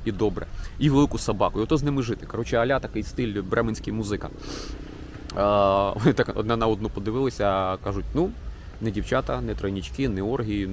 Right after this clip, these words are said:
Ну, добре, хай буде коняка, буйвол, собака. Не питання. Головне, аби тобі подобалось. Оце тобі потрібно: оце. З оцим ти летиш туди. Ну і далі,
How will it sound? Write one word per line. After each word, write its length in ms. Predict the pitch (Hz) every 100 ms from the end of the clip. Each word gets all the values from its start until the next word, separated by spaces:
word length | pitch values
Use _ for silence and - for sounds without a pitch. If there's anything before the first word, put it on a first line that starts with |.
| 120
Ну, 100 | 359
добре, 300 | 381 254 175
хай 280 | - 285 220
буде 580 | 143 160 156 143 127 117
коняка, 400 | 117 135 170 123
буйвол, 360 | 95 135 127 113
собака. 420 | - 101 143 -
Не 280 | 101 113 202
питання. 460 | 233 - 113 92 98
Головне, 320 | 127 156 247
аби 160 | 185 156
тобі 180 | 131 131
подобалось. 520 | 123 107 87 - - - - - - -
Оце 200 | - 190
тобі 160 | 165
потрібно: 440 | 151 147 147 131 131
оце. 300 | 127 - 233 - - - - - - -
З 80 | -
оцим 260 | 135 175 156
ти 100 | 135
летиш 300 | 131 131 -
туди. 320 | 131 175 226 - - - - - - - -
Ну 200 | 135 226
і 100 | 226
далі, 920 | 139 160 202 185 175 147 139 120 110